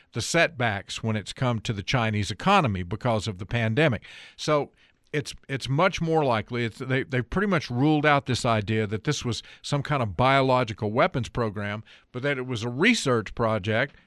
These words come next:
that got out the door and should never have happened. And it could be because some of the research was gain of function,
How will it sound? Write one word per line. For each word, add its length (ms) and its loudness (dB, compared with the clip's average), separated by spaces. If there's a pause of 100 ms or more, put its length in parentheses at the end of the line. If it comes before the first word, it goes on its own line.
(180)
that 460 -4
got 240 4
out 220 4
the 80 0
door 340 6 (360)
and 400 -6
should 240 -2
never 540 -2
have 180 -4
happened. 420 2 (260)
And 120 -4
it 120 -10
could 300 2
be 300 0
because 580 -4 (180)
some 280 0
of 80 -2
the 80 0
research 600 -2
was 200 -2
gain 400 0
of 100 -4
function, 680 0